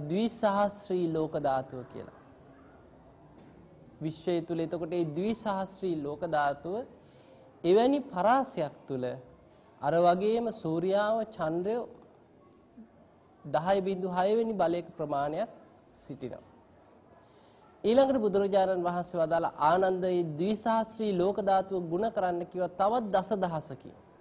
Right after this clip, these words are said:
එතකොට අපට හිතා ගන්නවත් බැරි ප්‍රමාණයක් සත්ත්ව ලෝක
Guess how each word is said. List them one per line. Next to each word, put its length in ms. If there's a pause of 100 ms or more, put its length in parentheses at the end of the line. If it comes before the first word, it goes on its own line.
(1700)
එතකොට 500 (260)
අපට 380
හිතා 460
ගන්නවත් 480
බැරි 260
ප්‍රමාණයක් 720
සත්ත්ව 500
ලෝක 260